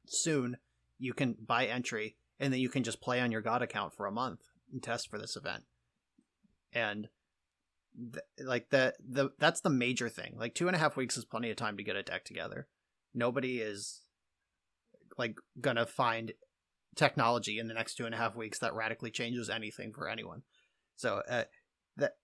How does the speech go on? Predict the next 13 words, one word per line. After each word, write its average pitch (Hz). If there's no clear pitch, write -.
I 147
think 185
that 131
it 143
would 131
have 117
been 117
fine 110
to 104
do 101
that 98
this 110
time. -